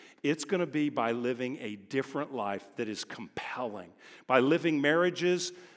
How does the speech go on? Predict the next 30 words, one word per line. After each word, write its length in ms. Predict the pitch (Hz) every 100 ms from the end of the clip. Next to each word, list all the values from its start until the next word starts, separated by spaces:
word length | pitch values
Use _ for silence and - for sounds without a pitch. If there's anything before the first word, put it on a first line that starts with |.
| -
that 260 | 127 139 -
are 120 | 113
different, 600 | 107 143 147 - 90 - - - -
by 160 | 120
husbands 600 | 110 156 190 156 185 180
acting 600 | - 151 165 180 156 120 107
different 460 | 147 180 170 143
towards 280 | - 160 139
their 120 | 143
wives, 400 | 123 131 139 107
wives 460 | 117 127 160 185 160
acting 360 | 170 160 160 131
differently 600 | 143 - 196 156 113 92 - - -
towards 360 | - 147 156 143
their 140 | 135
husbands. 540 | 104 135 135 127 101
This 180 | - 170
sort 240 | - 190 175
of 180 | 135 - -
self-sacrifice, 1040 | - - 190 190 190 190 165 165 - 147 123
this 220 | - 143
death 480 | 139 110 165 175 165
to 80 | 165
self, 340 | - 165 139
this 180 | 151 -
new 440 | 147 156 185 247
life 400 | 202 180 202 196
of 120 | 185 135
the 80 |
Spirit, 720 | 135 - - 160 175 127 104